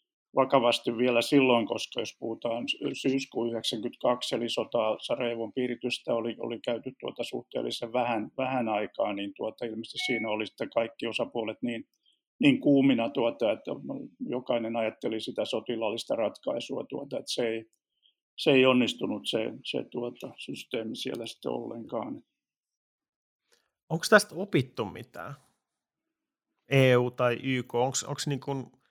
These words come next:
Speaker 2: kun kriisithän ei päättyneet tähän, niitä on jatkuvasti edelleen, niin mitä tästä jäi ikään kuin käteen tästä epäonnistumisesta, mitä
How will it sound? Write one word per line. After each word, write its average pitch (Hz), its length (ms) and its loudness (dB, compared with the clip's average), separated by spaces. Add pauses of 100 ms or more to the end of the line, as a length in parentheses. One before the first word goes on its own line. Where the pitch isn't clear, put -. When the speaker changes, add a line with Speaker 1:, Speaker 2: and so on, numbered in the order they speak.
(180)
Speaker 2:
kun 135 300 -6 (120)
kriisithän 147 600 2
ei 120 100 0
päättyneet 113 680 2
tähän, 110 300 2
niitä 113 240 -6
on 123 80 0
jatkuvasti 120 640 -2
edelleen, 110 480 -6
niin 131 120 -14 (840)
mitä 143 140 -2
tästä - 260 0
jäi 131 80 2
ikään 123 160 -2
kuin 120 140 -8
käteen 127 360 -2
tästä - 240 -10
epäonnistumisesta, 123 760 -6
mitä 117 240 -12